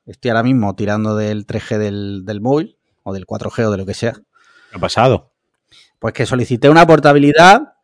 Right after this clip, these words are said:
Speaker 1: de Orange a O dos, porque me subían la factura bestia. Total, digo, me cambio a O dos por treinta y ocho euros, tengo fibra quinientos megas y el móvil de Paloma por, con cincuenta gigas, creo. Vino el tío ayer.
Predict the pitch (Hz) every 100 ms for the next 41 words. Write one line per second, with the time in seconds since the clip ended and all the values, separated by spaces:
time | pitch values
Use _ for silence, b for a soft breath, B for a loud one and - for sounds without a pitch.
0 | _ _ _ 123 123 127 151 180 190 -
1 | 147 123 107 90 - 95 107 104 117 110
2 | 123 127 120 - 131 151 127 117 - 92
3 | - _ _ _ _ _ _ _ - 98
4 | 113 101 90 92 - 98 104 104 110 160
5 | - _ _ 101 104 101 104 98 - 101
6 | 117 143 - 107 101 101 101 - 117 110
7 | 107 107 110 113 120 143 196 - B B
8 | B B _ 131 120 110 107 104 95 95
9 | 110 113 110 113 117 131 160 165 131 107
10 | - 113 98 104 92 117 113 - 139 -
11 | 113 104 - b b b b b b b
12 | b b b _ - 135 165 170 170 160
13 | 139 117 -